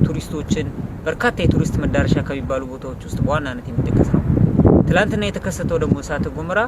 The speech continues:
የነበረበት ቦታ ላይ ሳይሆን ከነበረበት ረጅም ርቀት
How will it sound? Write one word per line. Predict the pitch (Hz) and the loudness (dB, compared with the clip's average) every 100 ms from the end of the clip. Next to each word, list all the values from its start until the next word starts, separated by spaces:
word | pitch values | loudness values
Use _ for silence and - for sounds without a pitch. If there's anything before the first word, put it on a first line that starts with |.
| - - - - | -2 -6 -2 -2
የነበረበት | 135 180 180 196 - 165 | 0 0 2 2 2 0
ቦታ | 135 143 143 | 0 -4 0
ላይ | 135 139 139 143 - | 4 4 4 0 -6
ሳይሆን | - 156 185 220 - | 0 0 0 -4 -6
ከነበረበት | - 160 170 170 175 196 196 | -4 -2 -2 0 0 -2 -4
ረጅም | 151 165 147 160 - | 0 0 0 -4 -2
ርቀት | 185 - | -2 -2